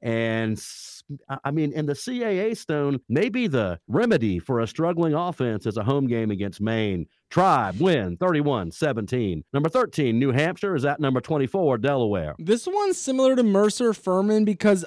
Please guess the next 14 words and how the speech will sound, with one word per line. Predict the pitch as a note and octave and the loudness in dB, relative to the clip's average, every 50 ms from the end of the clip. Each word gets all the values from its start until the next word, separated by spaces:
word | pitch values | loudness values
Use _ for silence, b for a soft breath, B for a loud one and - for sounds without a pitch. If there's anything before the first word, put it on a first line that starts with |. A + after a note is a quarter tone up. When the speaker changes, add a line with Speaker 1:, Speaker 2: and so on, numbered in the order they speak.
| - | -2
Speaker 2:
I | - F3 F3+ | -2 0 0
think | F3 - _ - B3 C#4+ E4 E4 D#4+ - - - - _ _ - C3+ | 0 -2 _ -2 0 0 2 0 0 -2 -8 -16 -18 _ _ -8 -2
Delaware | B2+ F3 G3+ B3+ C4+ C4+ A3 G#3 G3 F#3 F3 E3+ E3+ E3+ D3+ - _ - | 0 2 2 4 4 4 4 4 4 4 4 2 2 0 -2 -6 _ -14
early | - D3 F3 G#3+ A#3+ A#3+ G#3+ F#3+ | -10 -8 -8 -6 -4 -2 0 0
on | F#3 G#3 A#3 A#3+ A#3+ A#3 | 0 0 0 0 0 0
is | G#3+ F3 D#3 | 0 0 -2
gonna | D#3+ F#3+ F#3+ F3+ | -2 -2 -2 -2
jump | D#3 - G3+ F#3+ - | 0 2 2 2 2
out | G3 G3 G3 F#3 - | 2 0 0 -2 0
to, | - F#3+ | 0 0
what, | F#3 E3+ E3+ D3 D3+ | 2 2 2 0 0
a | - | -2
seven | - - - - F3+ E3+ D#3 E3+ E3 D#3+ | -6 -6 -2 0 0 2 2 2 2 2
oh, | D3+ D3 C#3 D3 D3+ | 0 -2 -4 -8 -12